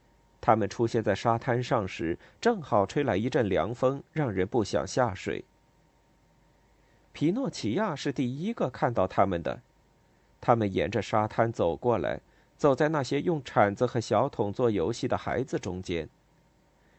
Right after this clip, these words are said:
他忽然笑了起来，说：“哟，你对象来了。”真的，尼诺和他的朋友肩膀上搭着毛巾，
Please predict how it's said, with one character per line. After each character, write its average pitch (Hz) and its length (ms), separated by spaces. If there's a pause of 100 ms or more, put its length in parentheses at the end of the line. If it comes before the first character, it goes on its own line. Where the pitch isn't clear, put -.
(400)
他 214 100
忽 240 220
然 165 180
笑 220 360
了 120 100
起 - 160
来， 90 160
说 92 380 (640)
：“哟， 359 340 (240)
你 185 160
对 262 240
象 403 260
来 127 240
了。” 139 240 (1400)
真 123 300
的， - 180 (760)
尼 151 200
诺 208 180
和 156 160
他 190 140
的 175 100
朋 127 340
友 160 220
肩 156 280
膀 104 200
上 120 200
搭 120 180
着 117 100
毛 80 240
巾， 135 300